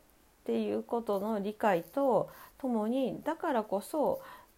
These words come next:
じゃあ自分って何って言ったら、この肉体があることだなっていうこととか、なんかすごく強く結びついた時間に、私はなんか、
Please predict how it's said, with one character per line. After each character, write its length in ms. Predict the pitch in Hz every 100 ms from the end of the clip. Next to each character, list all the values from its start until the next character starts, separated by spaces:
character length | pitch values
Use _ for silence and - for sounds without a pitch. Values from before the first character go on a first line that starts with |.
| -
じ 160 | 202 294
ゃ 40 |
あ 20 |
自 180 | 214 185
分 180 | 196 226
っ 20 |
て 120 | 220
何 320 | 185 202 233
っ 40 | 165
て 80 | -
言 80 | 147
っ 20 |
た 200 | - 160
ら、 140 | 175
こ 180 | 170 190
の 100 | 185
肉 260 | 180 160 196
体 260 | - 226
が 220 | 220 214 247
あ 60 |
る 80 | 208
こ 160 | - 165
と 140 | 160
だ 100 | 143
な 300 | 156 220 254
っ 40 |
て 380 | 233 - - 160
い 40 | 156
う 60 |
こ 140 | 156 180
と 120 | 151
と 160 | 151 135
か、 260 | 214 196
な 140 | - 233
ん 40 |
か 120 | 180
す 120 | - 185
ご 140 | 220
く 340 | - 170 147 - -
強 220 | 277 240
く 140 | 156
結 280 | 156 156 165
び 140 | 165
つ 220 | 156 - 185
い 80 |
た 340 | 156 156 151 - - -
時 120 | -
間 300 | 156 147 151
に、 260 | 202 262 - - - -
私 340 | 160 185 -
は 180 | 196 269
な 120 | 202
ん 20 | 160
か、 180 | 143